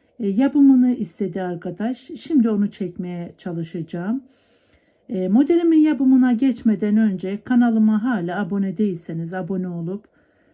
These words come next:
yanındaki zili aktif hale getirirseniz bundan sonraki paylaşacağım tüm videolarımdan anında haberdar olabilirsiniz. Yorumlarınızı, beğenilerinizi de bekliyorum.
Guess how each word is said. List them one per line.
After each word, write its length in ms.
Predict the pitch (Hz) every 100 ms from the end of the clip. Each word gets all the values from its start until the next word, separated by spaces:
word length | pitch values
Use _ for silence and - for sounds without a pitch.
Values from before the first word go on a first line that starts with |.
| _ _
yanındaki 520 | 220 262 285 294 247
zili 240 | 220 214 190
aktif 300 | 190 - 294
hale 240 | 294 226
getirirseniz 1000 | 214 208 208 185 185 170 185 175 202 220 _ _ _ _ _ -
bundan 260 | 269 392
sonraki 480 | 339 262 214 196 202
paylaşacağım 800 | - 226 214 196 202 170 190 208
tüm 240 | - 294
videolarımdan 920 | 240 202 196 180 175 175 165 185 233 - _ _ _ _
anında 480 | 302 339 277 220 208
haberdar 540 | 208 190 185 180 208
olabilirsiniz. 1040 | 202 185 175 175 165 170 - 170 170 214 - _ _ _ _ _ _ _
Yorumlarınızı, 880 | 311 359 269 226 208 196 185 170 202
beğenilerinizi 720 | 247 240 214 202 196 185 170 165
de 160 | 175
bekliyorum. 640 | 196 185 - 185 170 180